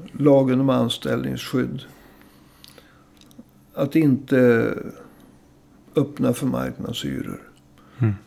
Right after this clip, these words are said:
Speaker 1: Och Socialdemokraterna har gått tillbaka. Både när det gäller antalet väljare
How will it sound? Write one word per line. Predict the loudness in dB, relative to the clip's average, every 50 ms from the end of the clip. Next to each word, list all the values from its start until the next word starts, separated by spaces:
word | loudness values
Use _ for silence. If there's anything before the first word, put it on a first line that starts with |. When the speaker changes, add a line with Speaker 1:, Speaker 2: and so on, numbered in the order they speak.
| _ _ _ _ -4
Speaker 1:
Och | -4 -2
Socialdemokraterna | 2 2 2 2 4 4 4 4 4 2 0 -2 -2 0 2 2 2 2 0 0 0 0
har | 0 0
gått | 0 -2 -4 -4 -4
tillbaka. | -6 -6 -4 -4 -4 -4 -6 -8 -10 -12 -12 -12 -16 -20 -20 -20 _ _ _ _ _ _ _ _ _
Både | -8 0 2 4 4 6 6 4 4 4 2 -2 -6 -14 -18 _
när | -4 -2 0
det | 2
gäller | 4 4 4 4 4
antalet | 2 0 -2 -4 -4 -6 -6 -4 -6 -6 -4
väljare | -4 -4 -4 -4 -6 -8 -8 -8 -10